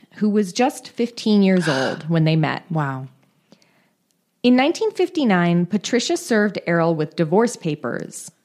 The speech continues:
Speaker 1: A photograph taken shortly after the papers were served shows Errol with the then seventeen-year-old Beverly celebrating in the pool at the Garden. <laughs> Beverly wanted to marry Errol,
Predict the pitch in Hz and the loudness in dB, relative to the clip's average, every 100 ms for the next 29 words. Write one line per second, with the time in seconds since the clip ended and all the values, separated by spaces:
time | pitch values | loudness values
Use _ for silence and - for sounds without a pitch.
0 | _ - 233 - 269 349 285 240 240 - | _ -4 -2 2 2 2 2 0 -2 -6
1 | 220 202 190 - 190 - 247 - 202 - | 0 0 0 0 -2 -2 -2 -2 -2 -4
2 | 220 240 190 170 180 180 196 196 180 165 | -6 -4 -4 -2 -4 -2 -6 -2 0 0
3 | 160 151 - - 202 196 - 226 262 226 | 0 -4 -10 -2 0 0 0 0 2 4
4 | 185 175 170 175 165 175 208 233 - 190 | 2 2 0 -2 0 0 0 -2 -2 0
5 | 196 190 202 196 180 170 165 - 180 185 | -2 -2 0 2 4 2 -2 -2 -2 0
6 | 175 143 139 - 208 196 233 226 226 208 | -2 -4 -6 -4 0 2 0 -2 0 2
7 | 190 180 170 - 165 131 131 - - 143 | 4 4 2 0 0 0 -2 -4 -2 -2
8 | 143 - - 156 - - - - - - | -2 -8 -10 -2 0 0 -4 -16 -20 -20
9 | - - - 196 - 196 - - _ - | -10 -10 -6 -8 -8 -12 -14 -16 _ -20
10 | _ _ - - - - _ _ _ - | _ _ -20 -20 -20 -20 _ _ _ -2
11 | 254 302 427 392 294 262 254 208 165 170 | 0 2 2 2 2 0 2 2 2 2
12 | 170 - 143 165 151 - | 0 -2 -2 0 -2 -6